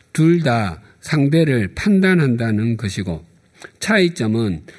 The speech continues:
비판하다가 상대의 내적인 것을 판단하는 것이라면, 정죄하다는 상대의 외적인 것을 판단하는 것입니다. 비판하는 것과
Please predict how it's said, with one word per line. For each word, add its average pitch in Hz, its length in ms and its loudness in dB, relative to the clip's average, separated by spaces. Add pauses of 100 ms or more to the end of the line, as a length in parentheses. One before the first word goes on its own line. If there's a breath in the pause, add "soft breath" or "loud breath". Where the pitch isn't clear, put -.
(160 loud breath)
비판하다가 139 1000 -2 (180 soft breath)
상대의 143 800 0 (200 loud breath)
내적인 180 680 2
것을 127 440 0
판단하는 123 840 0
것이라면, 98 800 -2 (280 loud breath)
정죄하다는 120 1000 -2 (200 loud breath)
상대의 143 800 0 (240 loud breath)
외적인 175 640 0
것을 104 500 -2
판단하는 120 880 -2 (160)
것입니다. 107 600 -4 (2250 loud breath)
비판하는 175 640 2
것과 104 540 -6